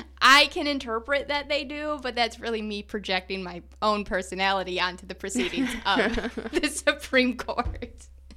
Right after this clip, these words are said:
Speaker 1: So, um, but I don't know, all of these, not I don't know, but all of these states that have been passing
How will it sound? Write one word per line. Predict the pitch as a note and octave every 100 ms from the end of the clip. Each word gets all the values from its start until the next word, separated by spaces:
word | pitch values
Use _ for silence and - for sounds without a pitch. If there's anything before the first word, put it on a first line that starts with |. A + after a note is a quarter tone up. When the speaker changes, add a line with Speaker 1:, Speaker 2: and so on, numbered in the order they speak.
| - - G#4 -
Speaker 1:
So, | - B3+ B3 - A#3+ - A3+ G#3 A3+ - - - -
um, | - A#3+ A#3+ A#3 A3+ A#3+ - - -
but | B3 B3+ A#3 - - -
I | C4+
don't | C#4+
know, | C#4+ B3
all | C4 D4+
of | D#4
these, | D#4+ D4+ C4 - - -
not | A#3+ C#4 -
I | A3
don't | G#3 F#3 D#3+
know, | E3
but | G#3
all | - C4+ D4
of | B3
these | B3 A#3
states | - - G#3 D3 - - -
that | A3
have | G#3
been | G3 G3+
passing | - G3+ G#3+ - G#3 F#3+ F#3+ F#3+